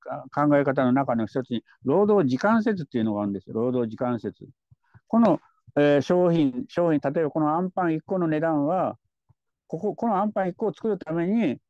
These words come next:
どれだけの労働時間が費やされたかと。一分か一分、二、三分でできるのか、それとも一時間かかったのか。車一台、えー、の値段は、そこに費やされた労働時間で決まると。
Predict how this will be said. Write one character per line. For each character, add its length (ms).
ど 120
れ 120
だ 120
け 120
の 120
労 220
働 180
時 80
間 160
が 60
費 220
や 100
さ 140
れ 100
た 140
か 140
と。 220
一 140
分 140
か 120
一 120
分、 120
二、 80
三 180
分 160
で 120
で 120
き 80
る 120
の 200
か、 220
そ 80
れ 60
と 100
も 80
一 140
時 80
間 160
か 60
か 80
っ 80
た 100
の 100
か。 200
車 320
一 160
台、 160
え 20
ー、 20
の 100
値 120
段 240
は、 260
そ 100
こ 120
に 80
費 280
や 140
さ 160
れ 140
た 160
労 260
働 240
時 100
間 280
で 240
決 120
ま 120
る 120
と。 200